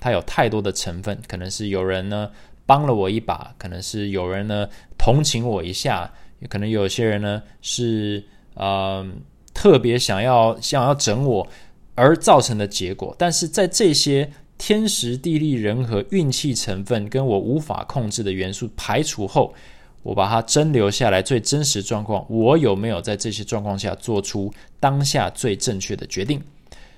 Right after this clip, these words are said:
有的话，我就继续做这个决定；没有的话，我就想办法改变我的思维。我觉得这就是牌桌上，当你开始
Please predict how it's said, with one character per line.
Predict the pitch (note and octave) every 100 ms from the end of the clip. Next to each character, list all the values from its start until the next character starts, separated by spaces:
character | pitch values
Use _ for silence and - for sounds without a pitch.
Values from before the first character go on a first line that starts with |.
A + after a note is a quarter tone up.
| -
有 | B2+
的 | B2+
话， | D3 E3+ - - - -
我 | -
就 | A2
继 | G2+ G#2
续 | G#2
做 | A2+
这 | G#2 G2+
个 |
决 | G2 F#2+
定； | C3 B2 - - - -
没 | A#2+
有 | C3
的 |
话， | A2 A#2+ G2+
我 | F#2+
就 | - F2+ -
想 | - - F#2
办 | G#2 A2+
法 | G#2 D2+ -
改 | - F#2
变 | G2 A#2+
我 | F2+
的 | F2
思 | F2+ - A2
维。 | G2 - - -
我 | -
觉 | -
得 |
这 | G#2+ B2
就 | A2
是 | G#2
牌 | - F#2
桌 | G2 G2
上， | A2+ F#2 - - -
当 | A#2+
你 | B2 F#2+
开 | - D3
始 | C#3+ G2+ E2+